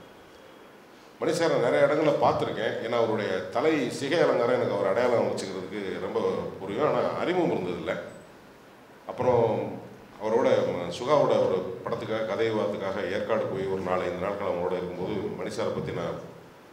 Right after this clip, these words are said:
நிறைய புரிஞ்சுக்கிறதுக்கான வாய்ப்பு இருந்தது. இன்னும் முழுசா படிக்கல நான் புத்தகம். கூப்பிட்டுருந்தாரு,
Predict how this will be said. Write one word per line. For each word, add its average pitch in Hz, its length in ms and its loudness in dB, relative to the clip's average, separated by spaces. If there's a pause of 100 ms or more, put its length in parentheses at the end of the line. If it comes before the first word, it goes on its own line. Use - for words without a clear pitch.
(380)
நிறைய 127 200 4
புரிஞ்சுக்கிறதுக்கான 98 680 -2
வாய்ப்பு 92 240 0
இருந்தது. 80 320 -4 (1300)
இன்னும் 123 360 2
முழுசா 127 320 2
படிக்கல 104 400 0
நான் 82 180 -6
புத்தகம். 82 300 -4 (460)
கூப்பிட்டுருந்தாரு, 127 520 2